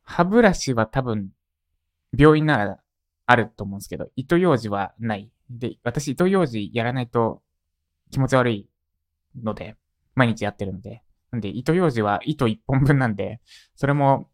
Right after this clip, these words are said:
そう、忍ばせておいてもいいなって思いました。です。これが一個目ですね。えっと、怪我すると、まあ、即入院する可能性は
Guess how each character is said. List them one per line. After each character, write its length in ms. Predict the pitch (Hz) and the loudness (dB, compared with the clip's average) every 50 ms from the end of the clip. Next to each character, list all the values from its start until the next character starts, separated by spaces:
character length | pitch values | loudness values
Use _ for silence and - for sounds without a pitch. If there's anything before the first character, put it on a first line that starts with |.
| _ _ _ | _ _ _
そ 300 | - - 110 92 82 - | -6 -4 -4 -4 -4 -8
う、 40 | - | -14
忍 220 | - - 139 139 | -8 -4 -2 0
ば 80 | 135 147 | 0 0
せ 100 | 139 - | -2 -2
て 80 | - 117 | -2 -2
お 60 | 113 | -2
い 60 | 110 | -2
て 80 | - 107 | -4 -8
も 80 | 104 | -8
い 60 | 110 | -8
い 20 | 107 | -8
な 80 | 101 95 | -10 -12
っ 60 | - | -14
て 100 | _ 104 | _ -16
思 100 | 101 101 | -14 -14
い 40 | 98 | -14
ま 80 | 104 | -14
し 80 | 104 - | -14 -14
た。 240 | - 101 - - _ _ _ | -14 -14 -16 -16 _ _ _
で 100 | 104 101 | -16 -14
す。 240 | - - - - _ - _ _ _ _ _ _ _ _ | -14 -14 -16 -18 _ -20 _ _ _ _ _ _ _ _
こ 60 | 175 | 0
れ 20 | |
が 60 | 160 151 | 0 0
一 100 | 139 143 | 0 -2
個 80 | 160 | -2
目 80 | 139 139 | -2 -2
で 60 | 139 | -2
す 80 | 143 139 | -4 -10
ね。 160 | 143 - - _ _ _ _ _ | -14 -16 -18 _ _ _ _ _
え 60 | - | -14
っ 20 | 101 | -8
と、 280 | - 104 101 92 - _ _ | -8 -6 -6 -8 -10 _ _
怪 100 | - 147 | 2 2
我 80 | 143 151 | 2 2
す 100 | - 113 | 0 -2
る 120 | 101 101 | -6 -4
と、 240 | - 98 98 - - _ _ _ _ _ _ _ | -6 -6 -6 -6 -10 _ _ _ _ _ _ _
ま 120 | - 113 104 | -10 -8 2
あ、 20 | |
即 240 | - 190 180 165 143 | 2 2 4 4 2
入 180 | 127 139 151 | 2 2 0
院 180 | 143 143 147 147 | 0 -2 -4 -4
す 200 | - - 147 135 | -6 -4 -4 -2
る 240 | 131 135 131 101 - | 0 0 -2 -2 -4
可 120 | - - 143 | -4 -2 0
能 120 | 135 131 | 0 0
性 160 | 131 - 127 | -2 -4 -4
は 280 | 120 123 120 113 - | -2 -2 -2 -2 -4